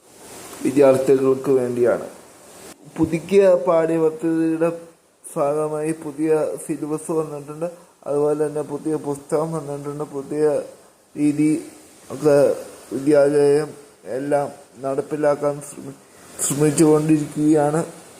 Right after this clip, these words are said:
അതായത് സർക്കാർ തന്നെ കൂടി ആലോചിക്കണു വിദ്യാഭ്യാസ മാറ്റാൻ നിശ്ചയിക്കുന്നു. അതുപോലെ ലഹരി ക്ലാസ്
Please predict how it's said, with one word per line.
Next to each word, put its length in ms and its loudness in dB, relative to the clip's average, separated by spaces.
അതായത് 540 2
സർക്കാർ 360 0
തന്നെ 340 0
കൂടി 320 -2
ആലോചിക്കണു 960 0
വിദ്യാഭ്യാസ 680 -4
മാറ്റാൻ 540 2
നിശ്ചയിക്കുന്നു. 920 4
അതുപോലെ 680 4
ലഹരി 720 2
ക്ലാസ് 520 4